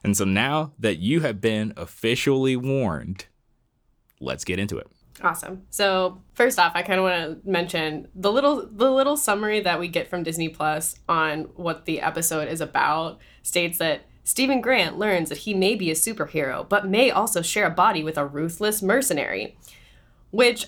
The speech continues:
Speaker 2: I would <laughs> actually argue is not really what Stephen Grant learns in this episode. What he does learn is that the lengths that he's taking to keep himself in his apartment or identify if he leaves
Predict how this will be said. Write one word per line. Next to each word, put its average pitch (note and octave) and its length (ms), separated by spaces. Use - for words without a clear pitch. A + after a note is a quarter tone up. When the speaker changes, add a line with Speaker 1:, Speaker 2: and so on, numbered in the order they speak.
Speaker 2:
I F3 200
would C4 240
<laughs> - 40
actually C4+ 520
argue G#3+ 500
is G#3+ 180
not F#3+ 380
really F#3 220
what D3+ 180
Stephen E3+ 380
Grant E3+ 280
learns E3+ 280
in E3+ 60
this D#3+ 200
episode. E3 720
What A3+ 160
he A3+ 160
does C4 320
learn G#3 300
is F#3+ 200
that F#3 300
the G3 220
lengths G3+ 440
that A3 180
he's A3+ 240
taking G3 680
to G3 120
keep G#3+ 200
himself G#3 400
in F#3 160
his G3 160
apartment F#3+ 540
or E3+ 100
identify F3 640
if F3+ 180
he E3+ 140
leaves G3 420